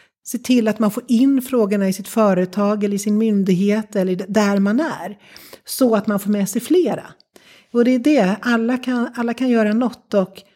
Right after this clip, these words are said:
sen också kolla faktiskt på vad företagen gör och vad de driver på. Det,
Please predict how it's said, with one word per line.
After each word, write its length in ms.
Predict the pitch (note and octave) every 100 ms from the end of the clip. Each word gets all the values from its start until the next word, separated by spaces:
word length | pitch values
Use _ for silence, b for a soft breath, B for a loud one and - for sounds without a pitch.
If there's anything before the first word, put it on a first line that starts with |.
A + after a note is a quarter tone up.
| _
sen 260 | - A#3+ A3+
också 220 | G#3+ -
kolla 440 | - - A3 B3 A#3+
faktiskt 320 | F#3+ G3 -
på 100 | F#3
vad 140 | F3+
företagen 680 | F3+ G#3 F3 F3 F#3+ F3 F3+
gör 260 | A3 A#3 F#3
och 80 |
vad 100 | F3+
de 120 | F3 F3
driver 220 | F#3 F3+
på. 340 | - D#4 F3 - _ _
Det, 380 | B3 A3+ G3+ F#3+